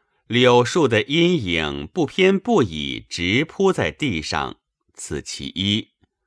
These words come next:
长堤之上，柳树成行，柳阴沿长堤伸展开来，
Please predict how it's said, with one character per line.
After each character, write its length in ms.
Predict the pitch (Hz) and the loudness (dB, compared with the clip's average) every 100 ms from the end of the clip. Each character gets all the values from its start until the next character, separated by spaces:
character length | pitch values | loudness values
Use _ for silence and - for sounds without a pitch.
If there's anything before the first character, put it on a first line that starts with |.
| _ _ _ _ _ _ | _ _ _ _ _ _
长 360 | - - 87 101 | -8 -2 0 0
堤 180 | 113 107 | -2 -2
之 220 | - 98 | -2 -4
上， 560 | - 98 80 76 73 - _ | 0 0 0 -4 -8 -12 _
柳 440 | 98 101 92 90 87 | -2 2 2 0 -2
树 300 | - 190 101 | 0 0 0
成 320 | - 90 127 | -4 -4 -4
行， 560 | - - 71 80 110 _ _ _ _ _ _ _ _ - | -4 -4 -2 -2 -4 _ _ _ _ _ _ _ _ -6
柳 240 | 90 90 95 | 0 2 2
阴 340 | 110 113 120 | 2 2 0
沿 220 | 95 113 | 0 -2
长 420 | - - 82 90 120 | -2 -4 -2 -2 -4
堤 300 | 143 139 139 | -2 -2 0
伸 340 | - 214 214 | 0 2 2
展 220 | 113 80 | 0 -4
开 240 | - 113 113 | -4 0 0
来， 440 | 98 73 78 | 0 -2 -2